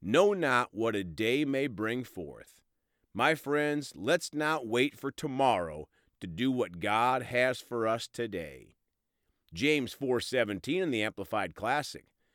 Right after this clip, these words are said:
"So any person who knows what is right to do but does not do it,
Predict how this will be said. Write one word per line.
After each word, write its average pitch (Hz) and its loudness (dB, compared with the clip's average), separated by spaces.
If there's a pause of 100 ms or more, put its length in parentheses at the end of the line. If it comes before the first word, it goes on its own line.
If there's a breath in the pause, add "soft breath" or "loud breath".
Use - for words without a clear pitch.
(120)
"So 123 0
any 151 0
person 117 0
who 123 -2
knows 123 2
what 117 2
is 135 -2
right 139 2
to 180 -2
do 110 0 (320)
but 90 -2
does 135 2
not 143 0
do 151 6
it, 87 -6